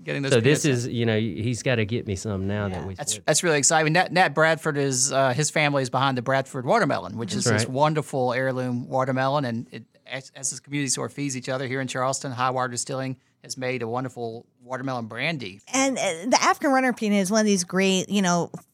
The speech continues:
Speaker 3: uh, lost and found foods of the South, and it has been sitting, had been sitting in some sort of seed bank, I suppose. They just didn't realize what they had, because we have these places all over the Southeast, as we do all over the country, these kind of, you know, seed banks,
Speaker 1: Yep.
Speaker 3: things where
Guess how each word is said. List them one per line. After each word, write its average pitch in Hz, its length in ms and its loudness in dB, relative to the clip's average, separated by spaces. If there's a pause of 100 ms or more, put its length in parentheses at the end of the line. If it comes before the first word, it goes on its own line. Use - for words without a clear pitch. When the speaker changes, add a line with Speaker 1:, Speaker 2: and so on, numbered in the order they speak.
(120)
Speaker 3:
uh, 165 420 2
lost 214 380 2
and 170 140 -4
found 165 360 2
foods 180 380 0
of 185 160 0
the 170 80 -4
South, 151 400 -2
and 160 140 -2
it 120 120 -2
has 185 140 0
been 185 220 0
sitting, 269 360 -2
had 202 140 2
been 226 140 -6
sitting 370 260 -6
in 202 100 -2
some 269 280 -4
sort 165 240 -4
of 165 80 -8
seed 349 320 -6
bank, 185 180 -4
I 180 80 -4
suppose. 226 320 -2
They 220 140 0
just 226 180 -6
didn't 214 180 -4
realize 190 440 -2
what 180 240 -4
they 127 180 -6
had, 151 580 -2 (100)
because 240 300 -2
we 247 100 -4
have 277 220 -8
these 269 140 -6
places 220 380 -4
all 220 180 -2
over 285 220 2
the 190 100 -2
Southeast, 151 480 -4
as 196 80 -8
we 190 80 0
do 196 140 4
all 180 160 6
over 165 160 -4
the - 60 -10
country, 320 420 -4
these 170 160 -6
kind 165 240 -16
of, 156 100 -18
you 165 80 -20
know, 139 140 -8
seed - 320 -8
banks, - 360 -20
Speaker 1:
Yep. 135 220 0
Speaker 3:
things 143 380 -10
where 160 260 -2